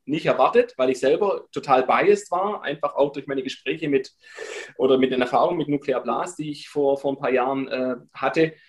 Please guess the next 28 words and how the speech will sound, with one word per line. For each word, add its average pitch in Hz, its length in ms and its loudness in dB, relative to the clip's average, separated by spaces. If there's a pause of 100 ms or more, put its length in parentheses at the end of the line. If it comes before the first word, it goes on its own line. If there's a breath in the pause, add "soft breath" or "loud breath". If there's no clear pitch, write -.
(240 soft breath)
Ähm, 131 320 6
und 131 160 -4
tatsächlich 170 680 0
war 131 240 6
kein 127 320 -2
einziges, 156 920 -2
weder 185 360 4
Print 160 600 -2
noch, 156 520 2
äh, 135 420 4
Webzine, 151 380 0
das 143 140 0
wir 117 120 0
angeschrieben 139 520 -4
haben, 120 220 0
bereit 123 380 0
dazu, 147 440 -2
ein 123 200 -6
positives 135 580 0
Review 147 280 -4
zu - 120 -12
fahren. 110 300 -4 (680 soft breath)
Wir 131 280 4
haben, 208 640 6 (500)
ähm, 156 420 2 (100)
zwei, 143 640 6
von 131 200 0
zwei 151 600 4